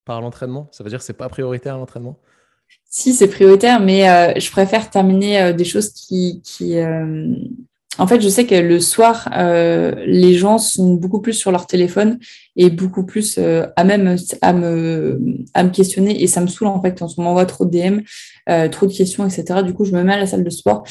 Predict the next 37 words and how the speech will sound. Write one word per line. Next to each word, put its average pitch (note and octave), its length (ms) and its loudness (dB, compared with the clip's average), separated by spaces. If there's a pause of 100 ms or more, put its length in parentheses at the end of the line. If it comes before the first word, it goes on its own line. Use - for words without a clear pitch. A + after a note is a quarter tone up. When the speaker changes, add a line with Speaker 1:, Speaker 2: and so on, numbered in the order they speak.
(240)
Speaker 2:
et F3 100 2
je F3 60 -2
sais A#3+ 120 2
que A#3+ 60 -6
pendant G3 140 0
ce F#3+ 120 -8
moment-là, F#3+ 220 2
je G#3 140 -4
peux F3+ 100 2
me F3+ 80 2
dédier F3+ 220 -2
un F#3 100 2
petit F#3 140 -4
peu E3+ 160 -4
plus. A3+ 280 -6 (320)
Moi, G3 220 6
le G#3+ 60 4
matin, G3 280 2
j'envoie F#3 240 2
mes F#3 140 4
mails, G3 240 2
et G3 40 4
cetera. F#3+ 420 -2
Les F#3 80 4
gens F3 120 -2
me F3 60 -4
répondent F3+ 280 -2
dans F3 100 0
la E3+ 80 0
journée F#3 320 0
et F#3+ 40 4
au F3+ 40 2
moins F#3 160 2
comme F3 180 -4
ça, G3 200 -2
sur, F3+ 280 -6
euh, E3+ 120 -2